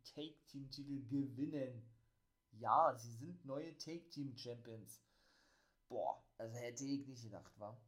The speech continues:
Der, der erste Titelwechsel dann also, ne Quatsch, der, der zweite, Entschuldigung, der zweite nach, nachdem Tony Deppen seinen Titel an La Fraktion verloren hat, haben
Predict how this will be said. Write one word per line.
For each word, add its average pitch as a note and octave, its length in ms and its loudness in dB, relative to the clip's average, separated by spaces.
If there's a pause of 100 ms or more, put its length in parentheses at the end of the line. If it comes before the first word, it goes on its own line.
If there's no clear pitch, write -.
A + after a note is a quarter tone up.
Der, A#2 160 -10 (320)
der A2+ 120 -6
erste C#3+ 360 2
Titelwechsel B2 640 -10
dann A#2 180 -6
also, A2+ 500 -10
ne A2+ 80 -18
Quatsch, - 300 -8
der, A2 100 -12 (140)
der A2 220 -8
zweite, C#3 280 -8
Entschuldigung, A2+ 460 -12
der G#2+ 140 -10
zweite B2+ 320 -16
nach, A2 200 -12 (440)
nachdem A2+ 280 -12
Tony A#2 240 -10
Deppen A#2+ 400 -8 (320)
seinen A#2+ 280 -4
Titel B2 280 -12
an A2 360 -10
La A#2 240 0
Fraktion B2 640 -8
verloren B2 500 -4
hat, A#2+ 300 -8
haben A#2+ 180 -8